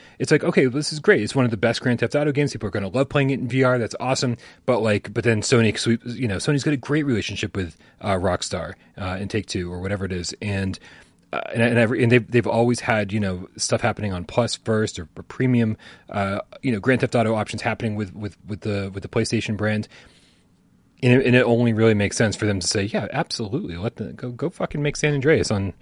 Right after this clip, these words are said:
on Quest. But yeah, make Grand Theft Auto five happen here. Make Grand Theft Online happen here,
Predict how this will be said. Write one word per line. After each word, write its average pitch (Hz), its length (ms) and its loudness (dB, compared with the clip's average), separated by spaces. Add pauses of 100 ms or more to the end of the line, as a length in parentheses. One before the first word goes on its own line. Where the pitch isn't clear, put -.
(380)
on 101 140 -4
Quest. - 500 0 (120)
But 98 120 -4
yeah, 123 140 -2 (220)
make 117 160 -4
Grand 143 180 0
Theft - 160 0
Auto 135 180 2
five 143 240 4
happen 117 240 2
here. 123 200 2
Make 110 180 0
Grand 123 240 2
Theft - 180 2
Online 113 460 4
happen 101 300 -2
here, 85 400 -4